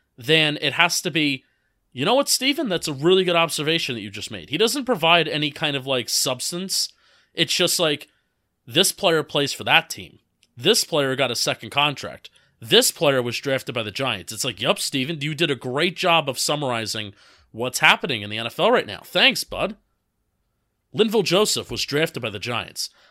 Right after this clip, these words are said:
Linval Joseph was not re-signed by the Giants.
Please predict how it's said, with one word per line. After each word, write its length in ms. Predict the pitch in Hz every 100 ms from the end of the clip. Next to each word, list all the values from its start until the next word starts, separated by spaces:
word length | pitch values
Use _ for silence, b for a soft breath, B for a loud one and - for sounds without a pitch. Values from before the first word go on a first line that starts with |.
| b
Linval 320 | 170 247 175
Joseph 420 | - 156 160 143
was 140 | 117 139
not 200 | 143 123
re-signed 480 | 117 - 139 147 123
by 80 | 95
the 80 |
Giants. 400 | 95 101 80 -